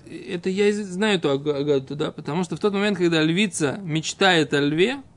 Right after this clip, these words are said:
да, и она, так сказать, как бы запутывается в лианах леса,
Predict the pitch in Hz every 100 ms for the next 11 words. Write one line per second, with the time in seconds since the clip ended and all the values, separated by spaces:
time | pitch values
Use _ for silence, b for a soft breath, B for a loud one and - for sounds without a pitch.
0 | - 165 151 214 220 - - - - -
1 | - - - - - - 139 143 165 190
2 | 180 156 - 156 - 143 147 143 139 135
3 | 127 127 123 - 156 147 160 - 196 196
4 | 147 139 123 143 127 120 127 135 135 156
5 | 170 160 123 - 131 127 131 156 220 262
6 | - -